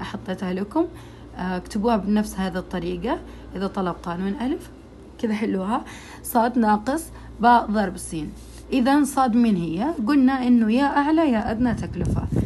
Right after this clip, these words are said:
إذا أنا لو افترضت إني أخذت أعلى تكلفة اللي هي سبعة وعشرين ألف، طيب، فأقول سبعة وعشرين ألف ناقص ثلاثة ثلاثة اللي هي قيمة باء، قيمة باء ثلاثة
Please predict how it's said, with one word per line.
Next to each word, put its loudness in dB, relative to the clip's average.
إذا 0
أنا 4
لو 2
افترضت 2
إني 2
أخذت 2
أعلى 4
تكلفة -2
اللي 4
هي 4
سبعة 4
وعشرين -2
ألف، 2
طيب، -2
فأقول 0
سبعة 0
وعشرين -2
ألف 4
ناقص 2
ثلاثة 4
ثلاثة 0
اللي 4
هي 6
قيمة 0
باء، -2
قيمة 2
باء 0
ثلاثة 0